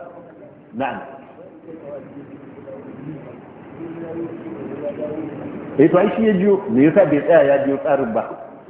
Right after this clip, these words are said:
Sai ya je wannan kewayen. Eh, ba za su bace ya wuce ba, sai ya je ya shigo Mina ta can, ta can bayanta,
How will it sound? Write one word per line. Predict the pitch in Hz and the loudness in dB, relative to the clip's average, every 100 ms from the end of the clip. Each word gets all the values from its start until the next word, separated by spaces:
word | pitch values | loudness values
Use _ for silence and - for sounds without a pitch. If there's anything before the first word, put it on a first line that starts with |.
| - - - | -20 -10 4
Sai | |
ya | 185 156 | 4 6
je | 170 | 4
wannan | 156 131 147 160 | 4 0 -2 -4
kewayen. | 147 120 117 123 - - - - - - - - - 170 175 175 170 - - - - - - 123 | -4 -4 -2 -4 -6 -16 -20 -20 -20 -20 -20 -20 -20 -20 -20 -20 -20 -20 -20 -20 -20 -20 -18 2
Eh, | 143 | 2
ba | 151 | 4
za | 180 190 | 2 2
su | |
bace | 170 160 | -2 -2
ya | 151 | -2
wuce | 135 127 | -2 -4
ba, | 117 117 | -6 -4
sai | 156 | 0
ya | 165 | 0
je | 151 | 2
ya | 165 160 | 0 0
shigo | 156 170 | 0 0
Mina | 170 127 | 0 -2
ta | 120 156 - | -2 -4 -2
can, | 208 208 202 - - - - - - _ _ _ | -2 -2 -6 -12 -20 -20 -20 -20 -20 _ _ _
ta | 151 | -8
can | 180 175 | 0 2
bayanta, | 175 180 170 160 110 | 4 4 4 0 -8